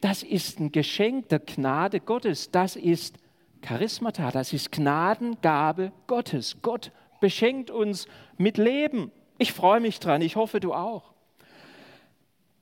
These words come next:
Dann gebraucht der Apostel Paulus in Römer Kapitel sechs im dreiundzwanzigsten Vers dieses Wort dafür, dass er sagt, wenn Menschen das ewige Leben, wenn sie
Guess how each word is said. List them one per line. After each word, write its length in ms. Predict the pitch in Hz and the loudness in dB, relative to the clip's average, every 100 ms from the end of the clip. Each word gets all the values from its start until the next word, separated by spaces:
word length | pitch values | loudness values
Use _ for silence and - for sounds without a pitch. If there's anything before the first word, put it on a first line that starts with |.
| _ | _
Dann 160 | - 254 | 2 4
gebraucht 680 | 233 190 190 233 226 - - _ _ _ _ _ _ - | 4 4 4 2 0 -8 -16 _ _ _ _ _ _ -2
der 200 | - 180 | 2 4
Apostel 400 | 190 208 196 202 | 4 2 2 0
Paulus 440 | - 190 247 220 | 4 4 4 0
in 100 | 202 | -4
Römer 260 | 202 247 233 | -2 -2 0
Kapitel 420 | 202 202 208 196 | 0 2 2 2
sechs 400 | 175 262 262 - | 2 -4 -6 -6
im 120 | 196 | -4
dreiundzwanzigsten 1120 | 175 185 220 220 - 208 208 214 208 - 202 | 2 4 4 0 0 -2 -2 -6 -8 -6 -6
Vers 540 | 180 196 196 247 247 - - - - - | -2 2 2 2 -2 -10 -20 -20 -20 -4
dieses 460 | 202 214 220 - 185 | 0 0 0 -4 2
Wort 320 | 190 185 - | 4 4 4
dafür, 500 | 180 214 - 277 285 | 6 6 2 -2 2
dass 200 | 220 202 | 2 2
er 80 | 208 | 0
sagt, 360 | - 202 196 - - - _ _ _ - | 2 2 0 -10 -20 -20 _ _ _ 2
wenn 280 | 190 202 - _ - | 2 2 -4 _ -6
Menschen 680 | 175 220 311 - 262 233 - _ _ - | 2 2 2 -2 -2 -2 -4 _ _ 2
das 280 | 196 - - _ - | 2 0 -14 _ 0
ewige 440 | 214 269 247 226 | 2 4 4 4
Leben, 680 | 214 226 269 277 190 160 165 | 4 2 0 -2 -4 -2 2
wenn 160 | 226 | 2
sie 400 | 226 - 226 202 | 2 -2 0 0